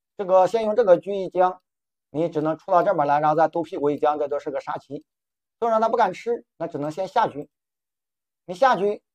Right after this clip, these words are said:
他给你来一将，还是给你请上来，然后啊再来一将，你只能过来，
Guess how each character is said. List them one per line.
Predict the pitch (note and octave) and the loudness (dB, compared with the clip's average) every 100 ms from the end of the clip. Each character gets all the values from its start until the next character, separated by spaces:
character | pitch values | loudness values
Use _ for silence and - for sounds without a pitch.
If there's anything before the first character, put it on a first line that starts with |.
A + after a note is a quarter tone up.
| _ - | _ -4
他 | F#3 F3+ | 0 0
给 | F3+ | 0
你 | F3+ F3 | -2 0
来 | D#3 E3 | 2 0
一 | E3+ | 0
将， | F3 F3 _ _ _ _ _ _ | -4 -4 _ _ _ _ _ _
还 | D3 | -4
是 | D#3+ E3+ | -2 -2
给 | D#3+ | -2
你 | E3 | -4
请 | - C#3 | -10 -12
上 | C#3+ C#3+ | -8 -8
来， | C3+ _ _ _ _ _ _ _ _ _ _ _ _ _ _ _ _ _ _ _ _ _ _ _ _ _ _ _ _ | -10 _ _ _ _ _ _ _ _ _ _ _ _ _ _ _ _ _ _ _ _ _ _ _ _ _ _ _ _
然 | - B2+ C#3+ D#3 | -12 -4 0 0
后 | D#3 G#3+ | 0 4
啊 | D#3+ D3 - | 6 4 0
再 | F3+ | 0
来 | C#3+ | 2
一 | D#3 | 0
将， | D#3 D#3 - _ _ _ _ _ _ _ _ _ _ _ | -2 -6 -8 _ _ _ _ _ _ _ _ _ _ _
你 | - C#3 | -14 -12
只 | B2+ | -10
能 | B2+ C#3+ | -10 -2
过 | F3 | 0
来， | C#3+ | 0